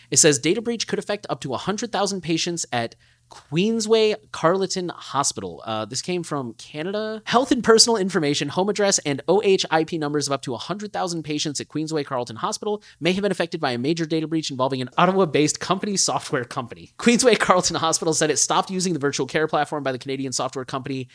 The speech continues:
Atonic Systems, Inc after learning in March that an unauthorized par-, third party may have gained access to inter-," oh my God, I remember this now,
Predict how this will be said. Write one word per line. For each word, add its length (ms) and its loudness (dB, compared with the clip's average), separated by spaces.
Atonic 540 2
Systems, 520 2
Inc 340 -2
after 200 0
learning 260 0
in 60 0
March 260 -2
that 100 -4
an 80 -6
unauthorized 640 -2
par-, 320 0
third 260 4
party 240 2
may 160 -2
have 140 -6
gained 200 -4
access 340 -4
to 140 -10
inter-," 380 -2
oh 200 6
my 120 -2
God, 240 2
I 60 2
remember 300 0
this 160 -4
now, 200 -4